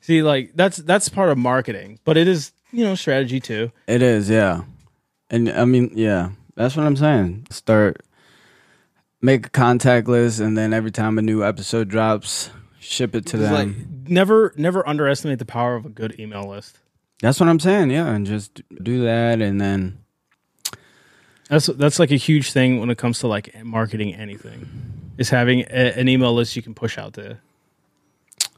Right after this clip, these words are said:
Speaker 2: Yeah.
Speaker 1: And it's also a good strategy to build one.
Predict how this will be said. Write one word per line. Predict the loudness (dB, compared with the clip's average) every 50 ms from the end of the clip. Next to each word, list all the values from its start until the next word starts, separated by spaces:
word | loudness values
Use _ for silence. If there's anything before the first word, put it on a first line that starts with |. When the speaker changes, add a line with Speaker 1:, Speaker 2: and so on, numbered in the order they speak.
| _ _ 0
Speaker 2:
Yeah. | 2 4 4 4 2 0 -2 -6 -10 -16 -20 -20 _ _ _ _ _ _ _ _ _ _ _ _ _ _ _ _ _
Speaker 1:
And | 0 2 2
it's | 4 4
also | 4 2 4 4 2 2
a |
good | 4 2 0 0
strategy | 0 0 0 0 0 -2 -2
to | -4
build | -2 -2 -4 -4 -4
one. | -8 -10 -12 -14